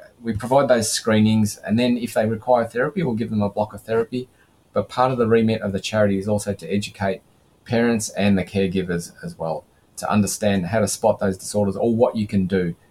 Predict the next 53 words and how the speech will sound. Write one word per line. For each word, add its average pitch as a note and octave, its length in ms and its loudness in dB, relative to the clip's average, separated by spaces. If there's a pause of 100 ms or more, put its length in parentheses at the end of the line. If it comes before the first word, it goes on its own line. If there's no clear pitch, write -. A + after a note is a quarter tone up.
(280)
to - 360 -6
remedy F#2 480 -4
those F2 240 -4
disorders G2+ 460 -2
or F2+ 200 0
at G2+ 80 -2
least G#2 240 0
refer F2 320 -6
them D#2+ 140 -8
on. B2+ 180 -4 (420)
We A#2 100 2
don't C3+ 180 4
refer C3 280 2
them A#2+ 140 4
on A#2 180 2
to G#2+ 340 0
anybody A2 340 2
at G#2+ 80 -2
Ladybug G2+ 400 0
House. A#2 240 -2
We A2+ 80 -6
just G#2 200 -4
give G2+ 180 -4
them G2 280 2 (320)
a F#2+ 120 -8
list G#2+ 260 -4
of G2 200 -6
people G#2+ 460 -4 (200)
to F#2+ 160 -8 (260)
search A2 340 -2
on B2 140 2
at F#2+ 120 -4
spa, G#2+ 380 -2
so G#3+ 120 -10
we G3+ 100 -2
give G#2 140 0
them F#2+ 120 2
the E2+ 80 -4
link E2+ 280 -4
so - 160 -14
they F#2 100 -6
can G2 140 -6
go F2+ 160 -2
off E2+ 100 -6
and F2 140 -8
find F#2 180 -8
their F2 120 -8
own F2 120 -4
provider. E2 400 -4
We G2 140 -2
don't G#2 180 2
provide F#2 300 -2
services F2+ 580 -10